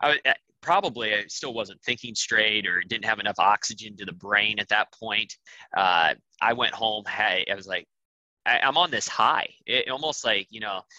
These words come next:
workout high, uh, meeting all these people, a little overwhelmed at first because it was a big group that day. And, uh, but the second time I posted,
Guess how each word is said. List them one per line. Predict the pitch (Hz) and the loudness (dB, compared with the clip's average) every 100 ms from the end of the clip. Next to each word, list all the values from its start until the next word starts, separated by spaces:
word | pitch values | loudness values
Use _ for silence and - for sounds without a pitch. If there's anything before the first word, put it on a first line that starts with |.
| - - - _ _ | -20 -20 -20 _ _
workout | - 127 147 - 120 - | -8 0 2 4 4 4
high, | - 113 113 113 110 107 107 | 4 4 6 6 4 2 -4
uh, | 87 90 85 85 113 | -4 -2 -2 -4 -8
meeting | 127 123 | -14 -10
all | 113 117 | -2 -2
these | 113 101 - _ | -2 -8 -10 _
people, | - 131 - 123 | -4 -4 0 0
a | 110 | 2
little | 135 147 139 | 2 2 2
overwhelmed | 139 151 123 123 135 | 2 0 2 4 4
at | 147 | 2
first | - 147 185 - - _ _ | -2 -8 -6 -6 -8 _ _
because | 113 120 131 120 | -8 0 0 2
it | 147 | 2
was | 165 165 | 2 0
a | |
big | 135 131 | 0 -2
group | 110 123 - | -2 -8 0
that | 92 - | 0 2
day. | 85 - _ - | -2 -2 _ -4
And, | 113 110 107 107 | 0 0 -2 -2
uh, | 104 92 82 76 _ _ _ _ _ _ _ _ _ _ - _ 101 - | 2 2 0 -4 _ _ _ _ _ _ _ _ _ _ -20 _ -18 0
but | 120 107 - - _ _ _ _ _ _ _ 107 | 2 2 -2 -16 _ _ _ _ _ _ _ -14
the | 113 113 | -8 -6
second | - 143 - - | -2 -4 -4 -10
time | 147 135 | -6 -4
I | 107 | -4
posted, | - 117 123 - 85 | -4 -10 -8 -4 -4